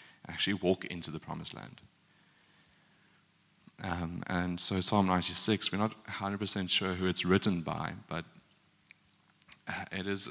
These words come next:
assumed that it, uh, it is known that it is mostly written by David. This comes out of a snippet, uh,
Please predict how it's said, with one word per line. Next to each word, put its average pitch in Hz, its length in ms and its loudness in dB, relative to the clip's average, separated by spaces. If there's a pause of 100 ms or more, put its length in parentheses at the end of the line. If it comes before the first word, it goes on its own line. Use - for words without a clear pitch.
assumed 101 640 0
that 87 120 -4
it, 85 180 -2
uh, 85 160 -2 (920)
it 98 100 -4
is 101 200 2
known 90 300 -2
that 85 140 -4
it 82 140 -4
is 80 160 -8
mostly 95 400 -2
written 85 240 -6
by 82 140 -8
David. 71 360 -12 (720)
This - 160 0
comes 92 220 0
out 90 140 2
of 87 120 -4
a 87 40 -4
snippet, 98 440 4
uh, 69 160 -6